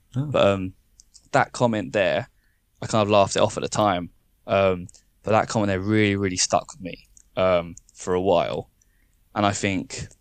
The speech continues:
Speaker 2: then I kind of, that was, that was on, that started the road really for me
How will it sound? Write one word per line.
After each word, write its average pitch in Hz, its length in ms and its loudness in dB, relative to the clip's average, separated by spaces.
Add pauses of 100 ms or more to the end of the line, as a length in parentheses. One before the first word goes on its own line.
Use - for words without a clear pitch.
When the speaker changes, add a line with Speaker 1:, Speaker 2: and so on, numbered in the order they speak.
(220)
Speaker 2:
then 113 160 6
I 107 80 2
kind 107 260 0
of, 98 180 -4
that 127 160 2
was, 117 180 0
that - 160 -2
was 110 140 -4
on, 104 360 -4
that - 160 2
started 104 360 4
the 98 40 -4
road 98 300 4
really 95 200 -2
for - 160 -10
me 95 220 -10